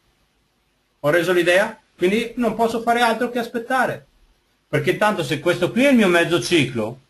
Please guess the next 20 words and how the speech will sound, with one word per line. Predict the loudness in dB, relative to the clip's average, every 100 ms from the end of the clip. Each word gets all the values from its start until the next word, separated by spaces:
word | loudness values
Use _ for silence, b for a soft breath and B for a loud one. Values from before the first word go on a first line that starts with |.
| _ _ _ _ _ _ _ _ -2
per | 2
essere | 4 2 0 -2
una | 0 0
M | 0 -2
ciclica, | 0 0 0 -2 -2 -4 -2
che | -2
ve |
l'ho | 2 2
già | 0
spiegato, | 0 -2 2 2 0
deve | -2 0
andarmi | 0 0 0
a | 0
fare | 0 0
un |
nuovo | 0 0
minimo | 2 0 0 -2
rispetto | -4 -6 -8
a | -6
questo, | -6 -8 -10